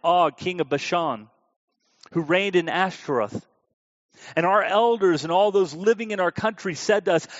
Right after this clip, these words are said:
'Take provisions for your country. Go and meet them and say to them, "We are your servants.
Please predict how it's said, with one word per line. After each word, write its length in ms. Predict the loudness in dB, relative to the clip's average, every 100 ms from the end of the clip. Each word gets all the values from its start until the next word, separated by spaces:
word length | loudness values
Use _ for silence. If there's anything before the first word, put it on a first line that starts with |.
| -6
'Take 280 | -2 -2 -4
provisions 720 | -6 -4 -4 -4 -6 -6 -8
for 140 | -6
your 140 | -4
country. 500 | -2 -2 -2 -2 -4 -4 -8 -10
Go 400 | -2 2 4 2
and 320 | 0 -8 -8
meet 280 | -6 -4 -2
them 200 | -2 -2
and 120 | -4
say 360 | -8 -2 -2 0
to 100 | -2
them, 240 | -4 -4
"We 240 | -6 -4 0
are 140 | 0
your 160 | -2 -6
servants. 480 | -4 -2 -2 -4